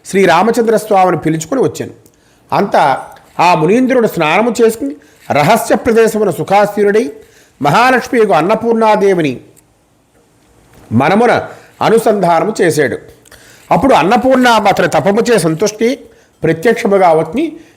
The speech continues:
పాయస పరిపూర్ణమైన పాత్రను అనుగ్రహించి, 'మునీంద్ర వినుము, ఈ పాయస పాత్రలో బహువిధ పక్వాన్నాదులు సమస్త భోజ్య వస్తువులు నిండి ఉన్నవి. వాటిని నీ పత్ని అయిన లోపాముద్ర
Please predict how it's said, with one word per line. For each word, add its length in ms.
పాయస 340
పరిపూర్ణమైన 720
పాత్రను 420
అనుగ్రహించి, 600
'మునీంద్ర 500
వినుము, 360
ఈ 120
పాయస 360
పాత్రలో 580
బహువిధ 400
పక్వాన్నాదులు 1000
సమస్త 440
భోజ్య 400
వస్తువులు 440
నిండి 320
ఉన్నవి. 240
వాటిని 460
నీ 140
పత్ని 440
అయిన 100
లోపాముద్ర 720